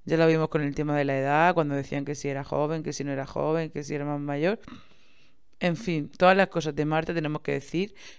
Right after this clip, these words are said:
que lo hemos visto muy, muy, muy, que lo emociona muchísimo. Así que puede ser que a lo mejor esta noticia, si también tenía que ver algo con Marta, pues que también lo emocionase.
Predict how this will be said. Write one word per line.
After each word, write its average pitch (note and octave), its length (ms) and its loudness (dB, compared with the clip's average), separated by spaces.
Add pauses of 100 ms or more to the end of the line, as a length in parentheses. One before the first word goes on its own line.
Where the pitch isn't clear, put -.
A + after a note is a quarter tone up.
que D3+ 120 -2
lo D3+ 60 2
hemos D3+ 200 -2
visto G3 480 2
muy, E3 420 0
muy, D#3 400 -4
muy, D#3 300 -6
que E3+ 80 -4
lo D#3 80 0
emociona C#3+ 480 -4
muchísimo. C3+ 600 -8 (460)
Así D3 300 -4
que F#3 160 2
puede D#3+ 340 4
ser F3+ 340 0 (160)
que C#3 100 -4
a - 20 -2
lo C#3 80 -2
mejor C#3 240 -4
esta D3 180 -4
noticia, D3+ 580 -6 (440)
si - 120 -14
también D3+ 220 0
tenía D3 240 -2
que C#3+ 80 0
ver C#3+ 160 0
algo C#3+ 240 0
con C#3+ 140 -4
Marta, D3 340 -2
pues D#3+ 160 -6
que D3 100 -6
también C3 280 -6
lo C3 60 -8
emocionase. D#3+ 600 -4